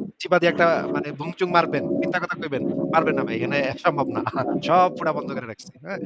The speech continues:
সব নিয়ে বসছি, অসুবিধা নেই। আপনি একটু বলেন যে আপনি তো কইলেন একটু আগে যে, আহ, মোহাম্মদ তো, তো বা দাসীবান্দির সাথে করতো না। এইখানে তো দেখা যাইতেছে দাসীবান্দির সাথে করতো এবং এইটা নিয়ে আয়েশা এবং হাফসা মোহাম্মদের উপরে বিরক্ত ছিল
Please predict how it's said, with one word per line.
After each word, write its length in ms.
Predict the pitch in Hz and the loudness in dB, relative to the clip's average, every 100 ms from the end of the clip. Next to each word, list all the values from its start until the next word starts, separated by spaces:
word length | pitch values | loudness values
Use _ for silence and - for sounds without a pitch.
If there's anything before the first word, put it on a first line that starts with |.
| - - 123 | -8 -4 4
সব 200 | 165 175 | 4 4
নিয়ে 200 | 170 160 | 0 -2
বসছি, 340 | 123 120 - | -4 -6 -6
অসুবিধা 320 | 127 - 170 | -6 -6 -8
নেই। 120 | 135 101 - - - | -8 -6 -4 -2 2
আপনি 180 | - 214 | 2 2
একটু 140 | - | 0
বলেন 340 | 185 180 170 | 2 2 2
যে 100 | 151 | 4
আপনি 180 | 151 170 | 2 2
তো 140 | - 196 | -8 -2
কইলেন 220 | 185 180 | 0 0
একটু 200 | 175 175 | 0 2
আগে 260 | 160 160 | 2 0
যে, 280 | 147 151 147 139 - - - | -2 0 -2 -4 -12 -12 -2
আহ, 400 | 123 131 131 135 | 2 4 4 2
মোহাম্মদ 380 | - 139 - 143 - | 2 4 2 0 -6
তো, 140 | 139 139 | -8 -4
তো 200 | 139 135 123 123 - 139 | 0 -2 -2 -6 -2 2
বা 80 | |
দাসীবান্দির 420 | 143 143 156 151 147 | 4 4 0 -2 0
সাথে 160 | - | 0
করতো 300 | 196 196 - | 0 -2 -4
না। 180 | 110 98 151 - 147 165 | -6 -6 -8 -4 -2 2
এইখানে 240 | 170 208 | 2 2
তো 80 | 202 | 2
দেখা 220 | 165 170 | 4 4
যাইতেছে 260 | 180 - - | 0 -6 -6
দাসীবান্দির 360 | 143 160 156 156 | -6 -4 -6 -6
সাথে 160 | 156 | -6
করতো 440 | 151 - - 165 160 | -2 -2 0 0 0
এবং 220 | 143 147 | -2 -2
এইটা 160 | 143 | 0
নিয়ে 160 | 175 175 131 - _ _ - | 2 4 2 0 _ _ 4
আয়েশা 320 | 147 151 165 | 4 4 2
এবং 160 | 165 | 0
হাফসা 320 | 143 139 117 175 | 2 2 2 -2
মোহাম্মদের 380 | 147 139 147 | -2 -4 -6
উপরে 160 | 139 147 | -6 -4
বিরক্ত 360 | 147 190 - 165 | 2 2 0 -6
ছিল 220 | - 113 | -4 -4